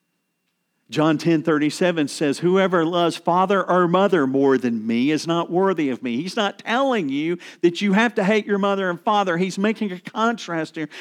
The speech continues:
to show you how much his desire is for you to love him.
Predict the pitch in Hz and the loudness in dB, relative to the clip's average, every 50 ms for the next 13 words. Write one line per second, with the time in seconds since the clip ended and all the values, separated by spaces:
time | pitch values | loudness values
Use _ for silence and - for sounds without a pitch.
0 | - - - 190 - - - - - - 226 247 269 277 269 254 220 165 131 110 | -6 0 0 0 0 0 -6 -4 -2 0 2 4 6 4 4 4 0 -2 -4 -8
1 | 101 90 78 - _ _ _ _ _ _ _ _ _ _ _ _ _ _ _ _ | -8 -8 -8 -10 _ _ _ _ _ _ _ _ _ _ _ _ _ _ _ _
2 | _ _ _ - - 220 233 226 214 208 220 185 175 - - 220 196 - 214 226 | _ _ _ -4 0 2 2 2 2 2 2 0 0 -2 -2 -2 -2 0 0 -2
3 | 196 175 175 220 233 240 269 294 294 277 254 226 190 156 139 - 139 139 127 120 | -2 0 0 0 2 2 4 4 4 4 2 2 0 0 -2 -4 -2 -4 -4 -4
4 | - - - 117 107 113 110 120 123 147 185 202 214 214 190 - - 107 123 123 | -6 -10 -10 -8 -6 -6 -6 -6 -6 -6 -4 -4 -4 -4 -6 -8 -10 -12 -12 -12